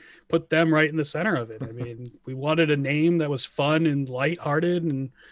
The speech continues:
Speaker 1: who doesn't enjoy a cocktail at a tiki bar, right? It was just
Speaker 2: Oh, man,
Speaker 1: not
Speaker 2: seriously.
Speaker 1: very tech,
Speaker 2: <laughs>
Speaker 1: right? <laughs>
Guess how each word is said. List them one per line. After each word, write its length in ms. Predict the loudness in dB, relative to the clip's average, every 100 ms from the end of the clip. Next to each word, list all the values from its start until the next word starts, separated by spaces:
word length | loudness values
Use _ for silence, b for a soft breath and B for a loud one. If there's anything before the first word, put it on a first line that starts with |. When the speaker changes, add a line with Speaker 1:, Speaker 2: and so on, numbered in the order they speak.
| b
Speaker 1:
who 160 | -4 2
doesn't 300 | 4 4 4
enjoy 480 | 2 2 2 4 4
a 60 |
cocktail 500 | 2 -2 0 0 2
at 80 | 2
a 60 | 0
tiki 280 | -2 -2
bar, 220 | -4 -2 -2
right? 160 | -2
It 100 | 0
was 160 | -2 -2
just 340 | -2 -2 -4 0
Speaker 2:
Oh, 140 | 2
man, 340 | 2 0 -2 -4
Speaker 1:
not 360 | 2 4 6 6
Speaker 2:
seriously. 0 |
Speaker 1:
very 380 | 6 6 4 -2 -4
tech, 420 | 2 4 4 -2 -6
Speaker 2:
<laughs> 40 |
Speaker 1:
right? 280 | 0 2 2 2 2
<laughs> 160 | 2